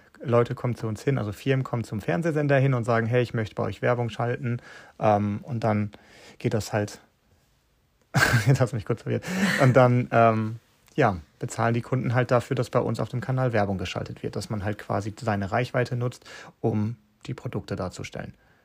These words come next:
Natürlich ist uns auch nur wichtig, dass wir nur Produkte vorstellen, die wir auch wirklich im Alltag nutzen und lieben. Das ist dir ja immer enorm wichtig.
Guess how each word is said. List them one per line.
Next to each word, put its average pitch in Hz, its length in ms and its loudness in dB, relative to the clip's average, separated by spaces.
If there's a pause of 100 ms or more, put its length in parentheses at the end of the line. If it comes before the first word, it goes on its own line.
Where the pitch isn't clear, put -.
(320)
Natürlich 117 360 -2
ist - 120 -8
uns 104 140 -4
auch 104 140 0
nur 110 200 -2
wichtig, 101 300 -6
dass - 180 -8
wir 107 80 -6
nur 104 160 -4
Produkte 101 380 -10
vorstellen, 101 480 -6
die 98 100 -6
wir 104 120 -2
auch 98 100 -10
wirklich - 320 -8
im 98 80 -8
Alltag 101 260 -8
nutzen 98 320 -6
und 104 140 -10
lieben. 117 340 -2 (640)
Das 113 140 -8
ist 104 160 -10
dir 107 100 0
ja 107 120 2
immer 117 180 -2
enorm 117 280 -2
wichtig. 151 400 -8